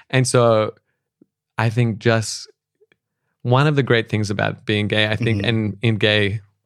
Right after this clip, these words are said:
Speaker 1: relationships or situations, is because we don't, haven't, or haven't had, like, historically, like, a,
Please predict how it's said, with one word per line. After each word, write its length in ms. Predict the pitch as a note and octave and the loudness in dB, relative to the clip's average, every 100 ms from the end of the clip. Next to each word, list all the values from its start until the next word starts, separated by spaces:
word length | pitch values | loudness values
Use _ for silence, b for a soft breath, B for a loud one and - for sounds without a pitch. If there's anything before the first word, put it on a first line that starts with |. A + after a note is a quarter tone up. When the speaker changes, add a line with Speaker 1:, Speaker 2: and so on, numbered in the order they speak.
| - - | -20 -16
Speaker 1:
relationships 800 | - A#2+ A#2 A2 G#2 A#2+ B2 A#2+ | -12 -2 0 2 0 0 -2 -2
or 60 | A2+ | -2
situations, 600 | G#2+ G#2+ G#2+ G#2 C3+ C#3+ B B B B | -2 -2 -2 0 -2 -4 B B B B
is 160 | C3+ B2+ | -2 0
because 360 | B2 - C#3 | 0 0 0
we 100 | D3 | 0
don't, 460 | C#3+ B2 A#2 A#2+ B2 | 0 2 4 2 -2
haven't, 640 | B2 - - A2+ A2+ A#2 A2 | -8 -12 -6 -2 -2 -4 -2
or 100 | A#2 | 0
haven't 240 | G2+ A#2+ A#2 | 2 2 0
had, 140 | A#2 | 0
like, 120 | A2 | -2
historically, 680 | - G#2 - G#2+ G#2+ G#2 G2+ | -4 -8 -2 0 2 0 0
like, 260 | G#2 G2+ - | 0 -2 -4
a, 60 | A2 | -2